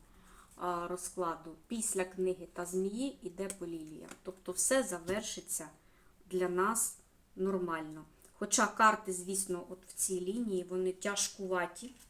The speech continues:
Ось вони починаються з туч, і йдуть по луні, і закінчується лілією. Тобто дуже багато треба проробити хлопцям, щоб оце все убрати, оцю загрозу, бачите?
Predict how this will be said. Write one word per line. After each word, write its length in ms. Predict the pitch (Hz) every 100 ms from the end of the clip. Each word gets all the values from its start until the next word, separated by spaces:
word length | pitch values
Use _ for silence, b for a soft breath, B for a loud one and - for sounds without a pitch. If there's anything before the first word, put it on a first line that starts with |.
| -
Ось 160 | 180 175
вони 180 | 170
починаються 840 | 175 185 185 196 180 170 170 - 175
з 100 | -
туч, 580 | - 247 262 - - - - B B B B B B -
і 220 | 190 190
йдуть 540 | 175 - 185 180 180 -
по 100 | 180
луні, 640 | 175 175 180 214 240 240 -
і 340 | 190 185 175 185 180
закінчується 840 | 175 180 - 190 196 214 196 -
лілією. 340 | 185 175 160 160
Тобто 280 | 180 - 190
дуже 280 | 190 262 240
багато 420 | 208 214 214 -
треба 240 | 196 190 185
проробити 560 | - 190 180 180 180
хлопцям, 500 | 175 208 214 - 196 196 B B B B -
щоб 180 | - 190
оце 300 | 190 - 196
все 420 | - - 185 185 - -
убрати, 600 | 190 175 175 170 165 - 156 - - - - -
оцю 240 | - 185
загрозу, 580 | 175 175 175 165 165 165 - 185
бачите? 360 | 202 - -